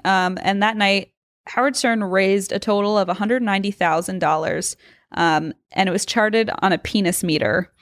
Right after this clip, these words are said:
a bloody penis meter that he had created. Is like a fund, a fundathon.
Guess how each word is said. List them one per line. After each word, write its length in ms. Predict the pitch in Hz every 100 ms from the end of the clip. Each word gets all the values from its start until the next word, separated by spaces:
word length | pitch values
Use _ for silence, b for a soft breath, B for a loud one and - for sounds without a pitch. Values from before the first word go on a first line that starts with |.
| B B B _ -
a 60 |
bloody 360 | 190 190 214 254
penis 380 | 247 180 127 -
meter 280 | 123 - 160
that 100 | 156
he 100 | 175
had 140 | -
created. 400 | - - 151 196 B B B _ _ _ _ -
Is 120 | 214
like 120 | 208
a 40 | 185
fund, 540 | - 202 185 190 175 - -
a 160 | -
fundathon. 960 | - - - 208 180 - 87 90 165